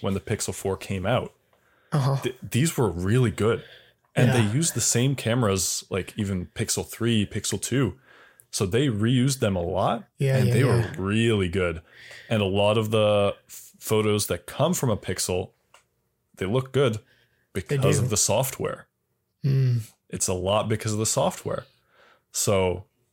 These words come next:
Speaker 1: you're getting cheaper cameras, sure, and it helps bring that price down of the phone. But you're still gonna get really good photos off this thing.
Speaker 2: For sure, for sure. Yeah, I
Speaker 1: Hundred percent.
Speaker 2: know, like, one of the huge things my dad loved about it was his camera.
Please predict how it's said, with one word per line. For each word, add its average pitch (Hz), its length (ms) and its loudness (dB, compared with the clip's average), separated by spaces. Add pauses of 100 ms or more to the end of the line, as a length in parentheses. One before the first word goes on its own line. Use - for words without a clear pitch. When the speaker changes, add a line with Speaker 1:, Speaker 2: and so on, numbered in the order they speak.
(220)
Speaker 1:
you're 107 100 0
getting 139 240 2
cheaper 135 300 -2
cameras, 127 360 0
sure, 147 360 0
and 101 100 0
it 90 60 0
helps 117 240 -2
bring 127 260 2
that 98 220 2
price 135 260 0
down 90 380 -2 (100)
of 95 140 -8
the - 60 -12
phone. 123 420 -2 (1080)
But 90 140 0
you're 135 100 2
still 202 220 0
gonna 117 160 2
get 90 200 -2
really 104 280 2
good 90 160 0
photos 98 340 2
off 87 160 -2
this 98 160 -2
thing. 90 160 -2
Speaker 2:
For 143 140 0
sure, - 420 -2 (140)
for 143 120 0
sure. 131 200 4
Yeah, 131 60 4
I 139 40 0
Speaker 1:
Hundred 135 120 0
percent. 139 260 4
Speaker 2:
know, 147 140 0
like, 131 420 -4 (140)
one 139 280 0
of 127 80 0
the 123 140 0
huge 131 320 0
things 135 280 2
my 120 120 2
dad 117 260 0
loved 120 320 2
about 107 240 2
it 113 100 0
was 113 200 2
his 113 120 0
camera. 117 600 0